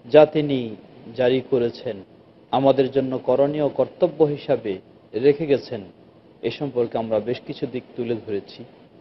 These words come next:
এ পর্বেও আমরা বাকি কিছু বিষয়, বাকি কিছু বিষয় নয়, বরং এমন বিষয় রয়েছে সামাজিক বিষয়ের আলোচনা, যা এই ধরনের দুই, চার, দশ পর্বেও হয়তো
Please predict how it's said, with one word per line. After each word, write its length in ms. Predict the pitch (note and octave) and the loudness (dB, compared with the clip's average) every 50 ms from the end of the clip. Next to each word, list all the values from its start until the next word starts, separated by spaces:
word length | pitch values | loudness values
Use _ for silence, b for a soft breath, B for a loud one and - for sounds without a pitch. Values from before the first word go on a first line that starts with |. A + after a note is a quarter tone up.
| - - - - - | -20 -20 -8 0 4
এ 80 | D3 D3+ | 4 6
পর্বেও 380 | - F3 E3+ E3 D3+ E3+ F3+ | 8 8 8 8 8 8 8
আমরা 540 | E3 D3+ C#3+ C#3 C3+ C3+ C#3 C3 A#2 G#2+ G#2 - - _ - - _ - _ - A2 | 8 8 6 2 4 4 4 4 4 0 -4 -10 -18 _ -20 -20 _ -20 _ -6 2
বাকি 260 | A#2+ C#3 C#3 - D#3 | 2 2 2 2 -4
কিছু 300 | C#3+ - D3 - - C#3+ | -10 -10 -12 -10 -8 -8
বিষয়, 520 | B2 A#2+ B2 - - C#3+ C#3 B2+ A2 G2 F#2+ - _ - - - - _ - - - - | -6 -6 -8 -6 0 0 2 2 2 0 -2 -6 _ -20 -20 -20 -20 _ -20 -16 -6 -2
বাকি 260 | E3 E3+ E3+ - G#3 - - | -2 -2 -2 -4 -12 -14 -10
কিছু 280 | F#3+ F3 - - B3+ | -10 -8 -6 -4 -4
বিষয় 380 | A3 F#3+ E3 - - D3 C#3+ C3 A#2 | -4 -4 -4 -4 -2 -2 -2 -2 -2
নয়, 240 | A2 G#2+ G2+ G2 G2 - - - - - A2 | -8 -10 -10 -10 -12 -14 -20 -20 -20 -10 -2
বরং 260 | A#2+ A#2+ B2 C3 B2+ A#2+ | 0 0 2 0 -2 -4
এমন 320 | A2+ A2 A2 B2 C#3 C#3 | -6 -4 -2 0 0 0
বিষয় 360 | C3 C#3+ D3 C#3 - F3+ F#3+ | 0 -2 -4 0 4 6 6
রয়েছে 380 | G3+ A3 A3 A3 G#3 G#3+ - D#3+ | 8 10 10 10 10 8 4 -2
সামাজিক 480 | C#3+ - C#3 C3 B2+ B2 A#2+ B2+ C#3 A#2 A2 G#2+ | -2 -2 -6 -6 -6 -6 -2 -2 -2 -2 -4 -12
বিষয়ের 380 | A#2 A2+ - - B2+ A#2+ A2+ | -14 -8 0 2 4 4 4
আলোচনা, 560 | A2 A2 A2+ A#2+ A#2 - F3 D3 B2 G2+ F#2 - _ - - - - _ - - - - - | 2 0 -2 -2 -2 -2 -4 -4 -4 -8 -12 -16 _ -20 -20 -20 -20 _ -20 -20 -20 -4 4
যা 200 | - D#3+ D3+ C#3+ | 6 8 8 8
এই 100 | C#3 C3+ C3 - | 8 6 4 2
ধরনের 320 | C#3+ C#3 C#3+ C#3+ C#3 C3 A2+ | 0 0 0 2 0 0 0
দুই, 140 | A2+ B2+ A#2 - | -2 -4 0 2
চার, 120 | C3+ B2 A2+ - | 2 2 2 2
দশ 160 | B2 A#2 A2+ - - - | 0 0 0 0 -4 0
পর্বেও 400 | B2+ A#2+ A2+ A2 A#2 D3+ D#3+ D3 | 0 0 2 6 8 8 8 8
হয়তো 480 | C3 C#3 C#3 C3 - - C3 A#2+ G#2 | 6 4 0 0 0 2 2 2 0